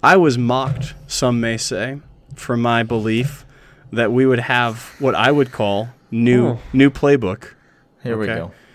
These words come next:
Speaker 1: I,
Speaker 2: Here we
Speaker 1: I just
Speaker 2: go.
Speaker 1: have to. I just, I, just a question to be asked. Were there numerous, nay, countless new plays that were put into this game on offense that we had previously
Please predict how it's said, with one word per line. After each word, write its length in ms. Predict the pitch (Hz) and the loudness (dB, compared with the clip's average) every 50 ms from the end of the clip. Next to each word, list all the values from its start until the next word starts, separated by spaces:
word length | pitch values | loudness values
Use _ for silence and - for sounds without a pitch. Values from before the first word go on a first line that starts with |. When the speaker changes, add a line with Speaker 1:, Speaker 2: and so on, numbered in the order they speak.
| _ _ _ _ _ _ _ _ _ _ | _ _ _ _ _ _ _ _ _ _
Speaker 1:
I, 80 | - 131 | -4 -2
Speaker 2:
Here 60 | - - | -2 0
we 40 | |
Speaker 1:
I 40 | 127 120 | -2 -2
just 160 | 117 - - | -4 -4 -2
Speaker 2:
go. 60 | 120 | -4
Speaker 1:
have 140 | 110 113 - | -4 -4 -6
to. 140 | - 107 113 - _ _ _ _ _ _ | -10 -12 -12 -14 _ _ _ _ _ _
I 100 | - 185 | 2 2
just, 160 | 208 247 240 - - | 2 2 0 0 0
I, 120 | 180 185 - - | 0 0 0 2
just 260 | - 214 214 - - - | 0 0 0 2 0 -2
a 60 | 175 | -2
question 640 | - - - - 247 233 - - - 247 226 220 208 | -2 -6 -2 0 0 0 0 -2 -4 -2 -2 -2 -2
to 100 | - - | -2 -4
be 140 | 180 175 151 | -4 -4 -4
asked. 220 | 98 110 104 - - - - - - - _ | -2 -4 -4 -6 -10 -14 -20 -20 -20 -18 _
Were 340 | - 147 151 208 247 262 254 | -6 2 2 4 4 4 0
there 440 | 220 208 208 190 175 160 143 139 - _ _ - | 0 0 0 2 2 2 2 0 -2 _ _ -4
numerous, 760 | 147 127 139 160 202 240 254 226 185 135 110 101 104 - - - | -2 0 2 2 4 4 4 4 4 2 0 -2 -4 -6 -6 -4
nay, 460 | - 135 139 139 139 123 107 92 95 - _ _ _ _ _ _ _ - _ _ - | -2 0 2 2 2 2 0 -2 -6 -12 _ _ _ _ _ _ _ -20 _ _ -14
countless 1000 | - - - 214 220 - - - 180 139 110 98 - - - - - - - - - - _ | -12 -4 0 2 2 2 0 -2 -2 0 0 -2 -4 -6 -8 -8 -10 -12 -16 -20 -20 -12 _
new 360 | 131 135 139 147 160 170 175 | -2 4 6 6 6 6 4
plays 760 | - - - 160 143 135 120 107 92 87 87 - - - 139 151 - - - - - - - - - - | 2 2 4 6 6 6 6 4 0 -4 -4 -6 -6 -6 -6 -6 -6 -6 -6 -8 -12 -16 -18 -18 -4 4
that 200 | 127 139 139 147 | 6 6 6 6
were 140 | 135 139 | 4 2
put 380 | 127 - _ - - 180 185 - - | 0 -2 _ -2 0 0 0 2 0
into 320 | 185 165 170 160 - 135 | -2 -2 0 0 -2 -2
this 220 | 117 127 135 135 139 | 0 0 0 0 0
game 280 | 120 135 131 123 123 120 | 0 0 2 2 2 2
on 160 | 120 117 113 | 2 2 2
offense 460 | 107 117 120 117 - - 117 107 - | 4 4 4 2 2 -2 -4 -2 0
that 160 | 127 127 127 | 0 0 2
we 140 | 135 135 135 | 2 2 2
had 180 | 127 151 139 135 | 4 2 0 0
previously 720 | - - 170 170 180 175 190 185 - - 190 185 180 - | 0 0 0 0 2 2 2 2 2 2 0 0 -2 -2